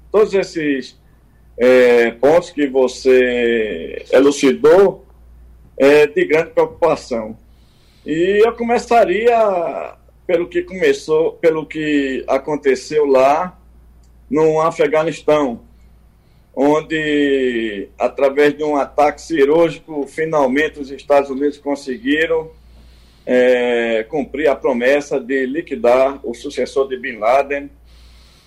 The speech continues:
e esse que va-, já não está mais conosco. É, foi um ataque que, inclusive,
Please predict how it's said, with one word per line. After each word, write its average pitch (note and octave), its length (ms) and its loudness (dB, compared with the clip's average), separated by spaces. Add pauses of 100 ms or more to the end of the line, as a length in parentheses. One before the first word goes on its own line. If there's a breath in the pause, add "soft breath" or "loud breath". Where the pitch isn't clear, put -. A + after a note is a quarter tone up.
(100)
e B2+ 540 2
esse D3 220 -2
que C3+ 160 -6
va-, B2+ 340 0 (140)
já C3+ 300 0
não C#3 120 -4
está C3 260 -6
mais B2 300 -4
conosco. A#2+ 640 -8 (720)
É, A2 340 -2
foi C3 160 -2
um C#3 140 -2
ataque C3+ 500 -2
que, A#2 1000 -4 (280)
inclusive, C3+ 960 -2